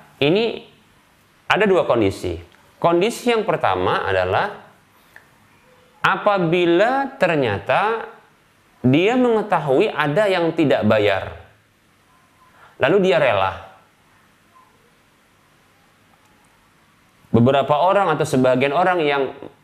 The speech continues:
ya, mengambil barang tersebut karena bayar seikhlasnya, dia tidak, eh, dia, dia tidak rela.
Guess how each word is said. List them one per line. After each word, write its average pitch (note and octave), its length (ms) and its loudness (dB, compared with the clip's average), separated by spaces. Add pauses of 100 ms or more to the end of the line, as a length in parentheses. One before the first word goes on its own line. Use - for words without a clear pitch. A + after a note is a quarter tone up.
ya, A#2+ 240 0
mengambil D#3 400 2
barang C3+ 320 2
tersebut B2 440 -2
karena A2 200 -2
bayar G#2+ 240 0
seikhlasnya, A2 720 -2
dia G3+ 240 2
tidak, D3+ 300 0 (180)
eh, A#2+ 320 2
dia, C#3 280 0 (920)
dia B2 240 4
tidak D3 280 0
rela. F#2 520 -4